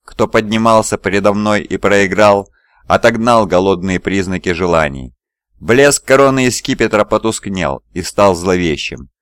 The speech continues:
На мгновение мне показалось, что передо мной сверкают не отпечатки детских ног, а все семь – следы копыт.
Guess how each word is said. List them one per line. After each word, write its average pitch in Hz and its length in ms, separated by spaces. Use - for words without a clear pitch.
На 98 180
мгновение 139 560
мне 131 200
показалось, 101 840
что - 220
передо 120 360
мной 123 260
сверкают 80 760
не 95 180
отпечатки 107 720
детских 80 540
ног, 71 300
а 110 140
все 127 260
семь – 80 380
следы 104 400
копыт. 98 460